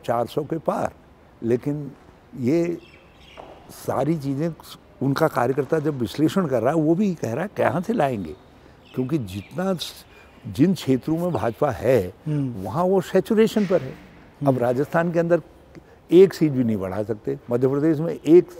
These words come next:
Speaker 1: एक सीट बढ़ा सकते हैं, बाकी गुंजाइश ही नहीं है। गुजरात में एक भी सीट नहीं बढ़ा सकते हैं, दिल्ली में एक नहीं बढ़ा सकते हैं,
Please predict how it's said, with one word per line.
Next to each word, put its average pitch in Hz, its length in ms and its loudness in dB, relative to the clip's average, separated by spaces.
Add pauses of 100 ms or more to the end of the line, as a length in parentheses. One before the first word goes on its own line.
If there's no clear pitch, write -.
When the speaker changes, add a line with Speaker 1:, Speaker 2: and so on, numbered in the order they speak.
(400)
Speaker 1:
एक 165 220 8
सीट 127 200 -2
बढ़ा 92 280 -4
सकते 98 380 -10
हैं, 92 200 -14 (580)
बाकी 117 380 0
गुंजाइश 107 720 -6
ही 175 80 -2
नहीं 180 180 -4
है। - 380 -10
गुजरात 123 340 4
में 165 140 -6
एक 165 240 8
भी 147 160 -2
सीट 104 280 -4
नहीं 92 140 -8
बढ़ा 90 240 -4
सकते 110 300 -8
हैं, 127 140 -10 (280)
दिल्ली 156 280 4
में 160 140 -2
एक 160 220 6
नहीं 131 200 -2
बढ़ा 95 240 -6
सकते 110 360 -6
हैं, 135 160 -6